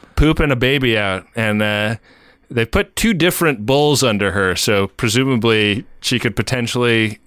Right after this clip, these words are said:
do two babies at once. And I guess that's just canonical Klingon, right?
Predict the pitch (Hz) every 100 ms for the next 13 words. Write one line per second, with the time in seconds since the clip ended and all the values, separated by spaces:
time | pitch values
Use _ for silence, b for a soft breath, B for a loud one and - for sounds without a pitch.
0 | - 123 117 107 - 131 117 113 120 117
1 | 113 101 107 135 175 - - - 107 120
2 | 170 - 147 127 - 120 - - 117 117
3 | 117 110 107 98 - 123 110 82 82 87
4 | 101